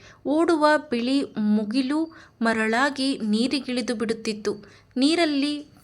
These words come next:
ಪ್ರತಿಫಲಿಸುವ ಮೋಡಗಳೊಂದಿಗೆ ನನ್ನ ಪಾದಗಳು ಮಾತಾಡುತ್ತಿದ್ದವು. ಇದು ಯಾವುದೋ ಕಾಣದ ಸುಂದರ ಸೀಮೆಯ ಹೆಬ್ಬಾಗಿಲೆಂದು ನನಗನಿಸುತ್ತಿತ್ತು.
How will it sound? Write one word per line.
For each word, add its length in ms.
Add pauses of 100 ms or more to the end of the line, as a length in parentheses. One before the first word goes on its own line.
(200)
ಪ್ರತಿಫಲಿಸುವ 920
ಮೋಡಗಳೊಂದಿಗೆ 920
ನನ್ನ 320
ಪಾದಗಳು 680 (300)
ಮಾತಾಡುತ್ತಿದ್ದವು. 1080 (180)
ಇದು 200
ಯಾವುದೋ 580
ಕಾಣದ 420
ಸುಂದರ 480
ಸೀಮೆಯ 520 (360)
ಹೆಬ್ಬಾಗಿಲೆಂದು 920 (360)
ನನಗನಿಸುತ್ತಿತ್ತು. 920